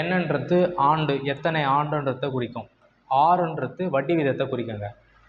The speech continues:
இதை நீங்க எல்லாருமே ஒரு நோட்ல மேக் பண்ணி வச்சுங்க. சரிங்களா? இதான் ஃபார்முலா. ஃபர்ஸ்ட் கொஸ்டின் நம்ம போயிடலாம் பாருங்க. ஒருவர், அதாவது தனி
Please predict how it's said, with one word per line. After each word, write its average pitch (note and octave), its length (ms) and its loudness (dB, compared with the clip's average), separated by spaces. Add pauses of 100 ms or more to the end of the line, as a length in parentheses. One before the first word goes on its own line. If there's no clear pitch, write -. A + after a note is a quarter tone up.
(120)
இதை C#3 160 4
நீங்க C#3 160 0
எல்லாருமே C#3+ 300 0
ஒரு D3 140 -4
நோட்ல C#3 220 -6 (100)
மேக் B2+ 180 -4
பண்ணி A2+ 160 -8
வச்சுங்க. G2+ 280 -16 (260)
சரிங்களா? A#2 280 -2 (600)
இதான் C#3+ 280 -2
ஃபார்முலா. B2 340 0 (600)
ஃபர்ஸ்ட் D#3+ 300 -2
கொஸ்டின் D#3+ 300 -4
நம்ம C3+ 220 -4
போயிடலாம் B2 300 -6
பாருங்க. G#2+ 260 -4 (1600)
ஒருவர், D3+ 340 4 (1800)
அதாவது C3+ 320 4 (180)
தனி D3+ 160 0